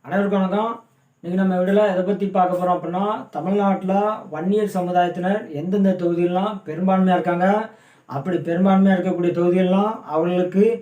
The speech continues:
எவ்வளவு வாக்குகள் இருக்கு அப்படிங்கிறத பத்தி தான் நம்ம இன்னைக்கு வீடியோல பார்க்க போறோம். இந்த வீடியோ பிடிச்சிருந்தா மறக்காம ஒரு லைக் பண்ணி விட்டுருங்க.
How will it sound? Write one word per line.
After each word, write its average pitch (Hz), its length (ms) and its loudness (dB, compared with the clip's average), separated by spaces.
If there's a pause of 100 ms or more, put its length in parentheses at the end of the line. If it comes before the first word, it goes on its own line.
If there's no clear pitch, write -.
(420)
எவ்வளவு 196 400 2
வாக்குகள் 196 500 0
இருக்கு 175 240 -4 (220)
அப்படிங்கிறத 180 340 -2
பத்தி 175 140 -2
தான் 185 120 0
நம்ம 180 160 -2
இன்னைக்கு 165 260 -2
வீடியோல 180 220 0 (120)
பார்க்க 165 220 -2
போறோம். 208 220 0 (520)
இந்த 156 140 -8
வீடியோ 185 180 0
பிடிச்சிருந்தா 175 420 -2
மறக்காம 175 360 2
ஒரு 160 100 2
லைக் 175 240 2
பண்ணி 180 120 0
விட்டுருங்க. 180 300 0